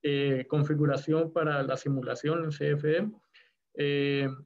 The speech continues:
en este caso, pues, las mallas para estos, eh, cuadricópteros estaban alrededor de doscientos noventa millones de elementos, es decir, mallas muy, muy grandes. Obviamente, para correr esto hay que te-, hay que, eh,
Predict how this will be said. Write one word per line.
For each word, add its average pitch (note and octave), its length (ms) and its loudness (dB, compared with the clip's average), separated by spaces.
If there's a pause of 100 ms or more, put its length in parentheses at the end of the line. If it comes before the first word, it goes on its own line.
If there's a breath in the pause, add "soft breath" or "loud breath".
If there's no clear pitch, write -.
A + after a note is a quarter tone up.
(380)
en D3 120 4
este D3 200 2
caso, D3+ 320 -2
pues, D3 200 2
las C3 120 2
mallas D3+ 440 0
para C3+ 320 0
estos, D3+ 680 -2
eh, C3 560 0
cuadricópteros D3 800 -2
estaban D3 480 0
alrededor C3+ 320 0
de D3 100 0
doscientos C#3+ 440 -2
noventa C3 320 -2
millones C3 360 -4
de C#3+ 60 -2
elementos, C3+ 480 -4
es C3+ 80 -12
decir, C3+ 380 -6
mallas C3 360 -2
muy, D3 280 4
muy C#3 180 2
grandes. D3+ 480 -2
Obviamente, D3 500 2
para C#3 280 0
correr C#3 300 -2
esto D3 360 0 (460 loud breath)
hay D3+ 160 0
que D#3 100 0
te-, D3+ 340 2
hay D3 200 0
que, D#3+ 260 2
eh, C3+ 600 2